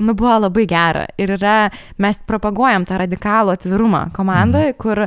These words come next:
Speaker 1: žinai, žmonės iš karto tai nepasako. Nu, per sunku būtų, ten pats
Speaker 2: Taip.
Speaker 1: kartais nesupranti, bet vat jau kai pajauti, kad kažkas yra ne taip, tu gali, nu, super atvirai pasakyti.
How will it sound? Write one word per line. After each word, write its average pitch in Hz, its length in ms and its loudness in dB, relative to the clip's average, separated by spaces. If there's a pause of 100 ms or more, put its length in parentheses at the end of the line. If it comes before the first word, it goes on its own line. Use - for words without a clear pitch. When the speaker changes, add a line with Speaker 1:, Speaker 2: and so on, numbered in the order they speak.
(300)
Speaker 1:
žinai, 190 240 -2
žmonės 208 320 0
iš - 80 -10
karto 196 320 -2
tai 202 120 -2
nepasako. 202 760 0 (160)
Nu, 196 160 -2
per 214 100 -2
sunku 240 320 -2
būtų, 185 380 -6
ten 180 140 -6
pats - 200 0
Speaker 2:
Taip. - 80 -8
Speaker 1:
kartais 185 220 -6
nesupranti, 180 580 -2 (320)
bet 196 160 0
vat 196 160 -4
jau 220 120 0
kai 190 140 -8
pajauti, 214 680 -2
kad - 160 -6
kažkas 220 400 -6
yra 202 100 -4
ne 190 160 -2
taip, 262 180 -4
tu 220 120 -6
gali, 214 340 -2 (340)
nu, 214 120 0
super 202 360 0
atvirai 160 360 -6
pasakyti. - 640 -10